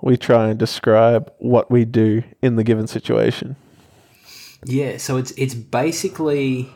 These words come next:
Speaker 2: uh, it's like Would You Rather, but more open-ended and, uh, and way cooler. Ev-,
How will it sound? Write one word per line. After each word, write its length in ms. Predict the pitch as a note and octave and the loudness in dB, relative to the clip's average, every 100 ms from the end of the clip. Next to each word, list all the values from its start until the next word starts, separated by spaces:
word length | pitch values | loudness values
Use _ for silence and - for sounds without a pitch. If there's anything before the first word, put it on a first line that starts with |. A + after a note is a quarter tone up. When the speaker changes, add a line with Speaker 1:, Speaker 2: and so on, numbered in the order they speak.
| - | -12
Speaker 2:
uh, 200 | A#2+ A2+ A2 | -8 -6 -6
it's 160 | A2+ | -4
like 160 | D#3+ D#3 | -4 -4
Would 260 | A#2+ B2+ B2 | -4 -4 -4
You 140 | A2+ | -4
Rather, 480 | G#2+ G#2 A#2 D#3 G#3+ _ _ _ _ _ _ | 0 0 -2 -6 -10 _ _ _ _ _ _
but 480 | G#2+ G#2 G2 - _ - | -2 0 -2 -6 _ -8
more 260 | A#2 A#2+ A2+ | -4 -2 -2
open-ended 680 | A2+ A#2 G#2 A2 E3 F3+ - _ | -4 -4 -4 -4 -6 -10 -16 _
and, 340 | - G#2 G#2 G2+ | -10 -8 -6 -4
uh, 340 | G#2 G#2+ - _ | -4 -4 -8 _
and 180 | - A2 | -10 -6
way 160 | G#2+ G#2 | -4 -6
cooler. 440 | - A2+ G#2+ - - _ _ _ _ _ - _ - _ _ _ - - | -6 -8 -8 -10 -18 _ _ _ _ _ -20 _ -20 _ _ _ -14 -8
Ev-, 180 | C3 | -6